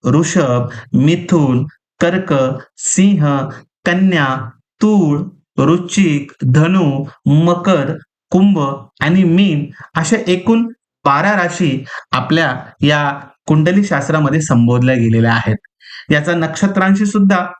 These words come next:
बऱ्यापैकी सखोल संबंध आहे. आपण हळूहळू एक एक राशीची ज्यावेळेस माहिती घेऊ, त्यावेळेस आपल्याला ते निश्चित समजणार आहे. तर प्रत्येकाच्या या बारा राशींपैकी कुठली ना कुठली तरी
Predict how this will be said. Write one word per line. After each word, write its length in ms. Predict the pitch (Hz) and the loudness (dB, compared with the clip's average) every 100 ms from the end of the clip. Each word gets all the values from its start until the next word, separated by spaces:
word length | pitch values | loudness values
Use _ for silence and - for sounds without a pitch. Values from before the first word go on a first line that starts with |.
| _ | _
बऱ्यापैकी 520 | 156 185 202 202 196 | -2 -2 0 -2 0
सखोल 520 | 226 - 202 196 269 254 | -2 0 -2 0 0 0
संबंध 460 | 226 180 185 190 | 0 2 2 2
आहे. 240 | 185 147 143 - - | 2 -2 -6 -10 -6
आपण 240 | 160 156 208 | -4 0 0
हळूहळू 540 | 190 208 208 180 165 - - - _ | 0 0 2 0 -2 -8 -18 -20 _
एक 180 | 175 170 | -4 0
एक 160 | 233 226 | 0 0
राशीची 400 | 180 190 202 196 | -2 -2 0 2
ज्यावेळेस 360 | 175 165 170 165 | 2 0 -2 0
माहिती 340 | 151 147 151 131 | 0 2 0 2
घेऊ, 300 | 156 131 113 | 0 0 -4
त्यावेळेस 340 | - 127 139 143 | -2 0 0 -2
आपल्याला 300 | 117 135 131 | -2 0 0
ते 140 | 131 | 0
निश्चित 420 | 147 120 120 - 190 196 - - - | 2 0 0 -2 -2 -4 -14 -14 -6
समजणार 480 | - 123 127 120 117 | 0 0 2 0 0
आहे. 300 | 110 113 113 - _ _ - _ - | 0 0 -2 -4 _ _ -20 _ -2
तर 140 | 220 | -2
प्रत्येकाच्या 920 | 247 - - 185 - 220 208 202 202 | -4 -12 -2 -2 0 -2 0 0 0
या 120 | 202 | 0
बारा 300 | 190 160 156 | 0 0 0
राशींपैकी 720 | 170 160 151 170 170 160 165 185 | 0 -2 -2 -2 0 0 -2 -6
कुठली 300 | - 196 190 | -2 0 2
ना 100 | 254 | 2
कुठली 380 | 262 208 180 180 | 2 0 0 0
तरी 180 | 170 160 | 0 -2